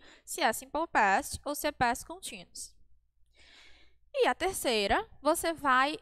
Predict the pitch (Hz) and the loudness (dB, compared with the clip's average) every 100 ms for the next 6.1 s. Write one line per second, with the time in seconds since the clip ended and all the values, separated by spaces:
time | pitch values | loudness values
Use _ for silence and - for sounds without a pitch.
0 | _ - - 440 415 294 320 381 381 - | _ -16 2 2 2 -2 -2 -2 -2 -4
1 | 370 339 311 302 320 320 285 220 220 254 | -4 -4 -8 -14 -16 -10 -6 -6 -8 -12
2 | 294 285 269 240 214 262 302 302 285 233 | -6 -4 -4 -4 -4 -6 -2 2 4 2
3 | 277 - - - 285 302 277 240 - - | 0 -8 -12 -14 -12 -10 -8 -10 -14 -20
4 | _ 415 415 - 349 247 254 392 - - | _ -12 -8 -4 2 4 2 -2 -14 -20
5 | _ _ 320 294 294 - 381 240 - 220 | _ _ -4 -4 -4 0 0 0 -6 -14